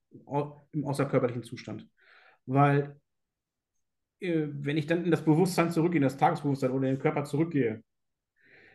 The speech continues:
dann ist es wirklich so, dass, wie Daniel sagte, dann,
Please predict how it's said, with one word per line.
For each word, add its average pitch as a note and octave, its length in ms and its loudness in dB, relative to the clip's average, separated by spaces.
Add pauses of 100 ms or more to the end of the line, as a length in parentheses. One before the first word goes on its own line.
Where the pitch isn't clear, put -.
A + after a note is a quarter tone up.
(160)
dann C#3 220 4
ist D#3+ 140 2
es D#3 160 2
wirklich D#3+ 240 0
so, D#3 140 4
dass, D3 280 0 (100)
wie C3+ 100 0
Daniel C#3+ 280 2
sagte, C#3+ 300 0
dann, C3 300 0